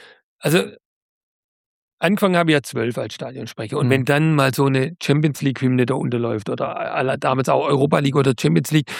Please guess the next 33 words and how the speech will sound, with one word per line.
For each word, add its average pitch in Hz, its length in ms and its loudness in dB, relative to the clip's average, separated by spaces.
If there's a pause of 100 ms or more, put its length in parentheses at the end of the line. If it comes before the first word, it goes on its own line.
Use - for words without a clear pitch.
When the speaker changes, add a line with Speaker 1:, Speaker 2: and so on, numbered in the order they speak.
(400)
Speaker 1:
der - 60 -10
V 143 140 2
F - 80 -2
B 160 300 2
wie 165 200 -2
international, 170 880 0
du 143 80 -2
darfst 147 240 -2
da 147 60 0
dabei 135 260 -2
sein, 139 240 -2 (260)
dann 123 160 -8
war 123 100 0
das 127 140 -4
natürlich 123 260 -4
schon 131 120 -4
mal 127 280 -4
was 117 200 -8
ganz 131 240 -6
Großes. 107 480 -8 (320)
Das - 120 -10
haben 139 120 2
wir 151 80 2
jetzt 135 120 -2
wieder 190 220 2
gehabt. 190 300 2 (420)
Und 160 160 2
dann 175 160 2
war 190 100 2
halt 180 140 2
immer 175 160 0
die 170 100 -2
Frage, 165 500 0